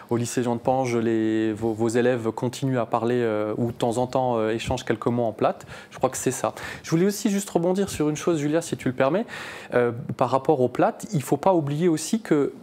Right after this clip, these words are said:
bon, entre le, le platt et l'allemand, ça doit être un tremplin en, en, euh, vers l'allemand. Pour, moi, je vois ça comme ça. Aussi, pour un autre aspect qui,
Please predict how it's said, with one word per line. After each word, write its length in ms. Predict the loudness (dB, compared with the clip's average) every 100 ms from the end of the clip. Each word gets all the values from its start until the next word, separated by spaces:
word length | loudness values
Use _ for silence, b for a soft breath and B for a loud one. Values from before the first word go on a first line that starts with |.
| -12
bon, 180 | -8 -6 -2 0
entre 300 | 0 4 4
le, 180 | 4
le 140 | 2 2
platt 280 | 2 2 2
et 60 |
l'allemand, 260 | 2 2 0
ça 160 | 0
doit 140 | 0 0
être 160 | 0
un 40 | -4
tremplin 500 | 0 0 2 0 0
en, 40 | -4 -4
en, 380 | -4 -4 -6 -4
euh, 220 | -2 0 0
vers 280 | 4 4 4
l'allemand. 360 | 4 4 0
Pour, 200 | 2 0
moi, 180 | 2 0
je 40 | 2
vois 120 | 0
ça 160 | 0
comme 140 | -2 0
ça. 200 | 0 0 B B B
Aussi, 240 | -2 -2
pour 180 | 0 2
un 100 | 2
autre 220 | 0 0
aspect 320 | -2 0 -2
qui, 320 | -2 -6 -4